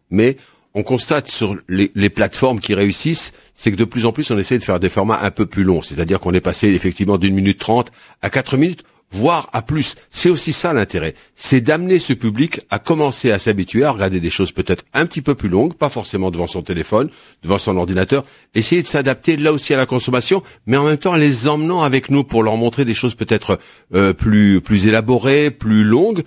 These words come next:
partagées. Les, les premiers formats seront surtout des formats type réseaux sociaux, c'est-à-dire en fait ce sont des, des,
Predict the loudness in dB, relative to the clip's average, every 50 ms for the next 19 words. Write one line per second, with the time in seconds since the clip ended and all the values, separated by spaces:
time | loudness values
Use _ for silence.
0 | -10 _ _ _ -8 -8 -6 -4 -6 -4 -2 -2 -4 -4 -6 -12 _ _ -20 -20
1 | -20 -20 -20 -8 -2 2 4 4 4 2 2 2 2 2 2 2 0 2 2 2
2 | 2 2 2 0 0 0 0 -2 -2 0 0 0 0 0 -2 -4 -4 -4 0 0
3 | 0 0 2 0 0 0 -2 -2 -2 -2 -4 -2 0 0 2 2 2 0 0 0
4 | 0 0 0 0 0 0 0 0 0 2 2 2 2 0 0 -2 -2 -4 -4 -4
5 | -4 -6 -4 -2 0 0 2 2 0 0 0 -2 -2 -4